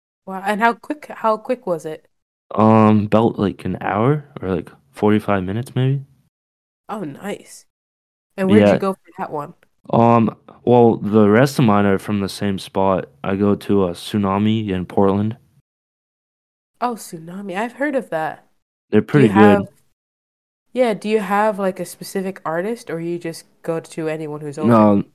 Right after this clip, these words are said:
Speaker 2: I just, I just, uh, emailed the same guy. His name is, uh, Matthew Dunn, and he's, like, he replies to emails so fast.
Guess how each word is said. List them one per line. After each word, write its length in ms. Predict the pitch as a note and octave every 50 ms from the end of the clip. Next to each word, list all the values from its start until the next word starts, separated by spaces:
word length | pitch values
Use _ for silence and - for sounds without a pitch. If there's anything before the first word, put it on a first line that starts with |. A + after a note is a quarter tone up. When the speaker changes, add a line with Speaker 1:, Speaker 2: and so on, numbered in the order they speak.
| _ _ -
Speaker 2:
I 120 | - A#2
just, 240 | A#2 C3 B2 A2 A2 - - -
I 100 | G#2 G#2+
just, 280 | G#2+ A#2 A2 G#2+ -
uh, 460 | A2+ G#2 G2 F#2+ F#2 F2 E2+ E2 D#2+ - - -
emailed 400 | A#2+ A#2 G#2+ G#2+ G#2 G2+ G2 F#2
the 80 | F#2+ F#2
same 320 | - - G2+ F#2+ F#2+ F#2+ F#2+
guy. 320 | F#2+ F#2 F2+ F2+ F2 E2+ E2+ - -
His 160 | G#2 G2+ F#2+
name 200 | G2+ G2+ G2 G2 F#2+
is, 240 | F#2+ F#2 E2+ F2+ F#2
uh, 260 | F2+ F2 F2+ F2+ F2+ - - -
Matthew 420 | F#2+ F#2+ G2 G2+ G2 - - G2+
Dunn, 480 | G2 F2 F2 F#2 F#2 F#2 G2 A2 A2+ A2 _ _ _ _ _ _ _ _ _ _ _ _
and 120 | F#2+ F#2+
he's, 180 | F#2+ F#2+ F#2 F2+
like, 220 | F2 E2+ E2+ - G#2+ - _ _ _ _
he 380 | - A2 G#2+ G2+ G2 F#2+ F2 - - -
replies 520 | G2+ F#2+ - - - G#2+ G#2+ G#2 G#2 -
to 60 | - G2+
emails 520 | F#2+ G#2 G#2 G2+ G2+ G2+ G2+ G2+ G2 F#2+
so 260 | - - - G2+ G2
fast. 540 | F#2+ - - F#2+ F#2+ F#2 F#2 F2+ E2+ -